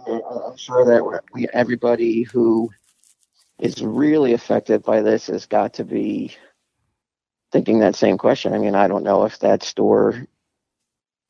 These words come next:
will be able to withstand, uh, something on, on this level. I mean,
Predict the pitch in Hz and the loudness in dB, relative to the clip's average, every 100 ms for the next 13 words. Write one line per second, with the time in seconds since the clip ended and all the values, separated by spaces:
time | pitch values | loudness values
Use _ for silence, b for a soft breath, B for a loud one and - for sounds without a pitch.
0 | _ 135 107 104 - 92 95 110 - - | _ -10 -2 0 2 2 2 -2 -2 -2
1 | - - - 95 85 95 95 90 - - | -2 -4 -6 -4 -2 -4 -2 -4 -2 -4
2 | - - - 76 - - 71 120 127 _ | -2 -2 -2 -2 -2 -2 -4 -8 -16 _
3 | _ _ _ _ _ 104 98 101 - 95 | _ _ _ _ _ -4 0 0 2 2
4 | 95 104 101 110 - _ _ _ _ _ | 4 4 2 -2 -16 _ _ _ _ _
5 | _ _ _ - - - | _ _ _ -6 -2 0